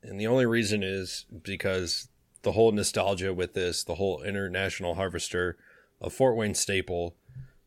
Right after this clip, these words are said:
um, really helped to make this city what it is today. And I'm super proud that Chapman's, you know, jumped on top of that. But it is, it's a simple beer. There's nothing fancy.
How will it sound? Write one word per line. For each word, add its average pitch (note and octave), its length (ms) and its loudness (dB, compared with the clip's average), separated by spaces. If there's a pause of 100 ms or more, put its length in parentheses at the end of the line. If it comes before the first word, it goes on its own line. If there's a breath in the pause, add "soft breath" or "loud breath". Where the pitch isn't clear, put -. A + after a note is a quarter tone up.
(120)
um, E2 460 -4 (500)
really G#2+ 340 2
helped G#2 220 2
to A2 60 2
make G2 220 2
this G2 180 0
city F#2 340 0
what F2+ 260 -2
it F2 100 -4
is F2 220 -4
today. F2 420 -2 (600 soft breath)
And G2 160 -6
I'm F#2 320 -6
super G2+ 320 0
proud F#2+ 340 2
that F#2 260 -2
Chapman's, F#2 500 0
you F2 60 -6
know, D#2+ 140 -4
jumped F2+ 360 -2
on F2 160 2
top E2+ 240 0
of F2 80 -4
that. E2 240 -2 (880)
But A2 160 2
it A2 120 2
is, A#2+ 280 8
it's A2 160 -2
a G#2 60 2
simple G2+ 340 2
beer. E2+ 300 -2 (260)
There's F#2+ 220 -2
nothing G2 300 0
fancy. G#2 520 0